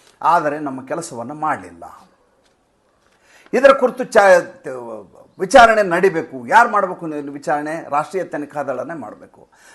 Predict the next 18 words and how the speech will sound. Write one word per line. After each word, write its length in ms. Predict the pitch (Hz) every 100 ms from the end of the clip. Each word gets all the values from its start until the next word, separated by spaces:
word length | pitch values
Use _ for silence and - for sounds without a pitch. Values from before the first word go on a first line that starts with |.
| -
ರಾಷ್ಟ್ರೀಯ 320 | 190 196 262
ತನಿಖಾ 380 | 254 214 220 220
ದಳ 180 | 208 202
ಯಾವುದೋ 360 | 196 180 196
ಒಬ್ಬ 200 | 196 170
ಸಿ 180 | 165 185
ಐ 200 | 196 196
ಎ 100 | 185
ಏಜೆಂಟ್, 400 | 175 160 165 165
ಒಬ್ಬ 180 | 254 151
ಖಲಿಸ್ತಾನಿ 600 | - 156 170 175 151 117 - - _
ನಿಷೇಧಿತ 600 | 147 190 254 247 226 233
ಸಂಘಟನೆ, 580 | 226 196 196 185 196 175
ಇದು 140 | 131
ಭಾರತದಲ್ಲಿ 720 | 117 151 180 185 190 170 170
ನಿಷೇಧಿತವಾದ 800 | 175 139 185 185 170 170 151 147
ಸಂಘಟ-, 680 | 185 170 165 147 - 139 139
ಸಂಘಟನೆ. 640 | 135 165 147 127 113 _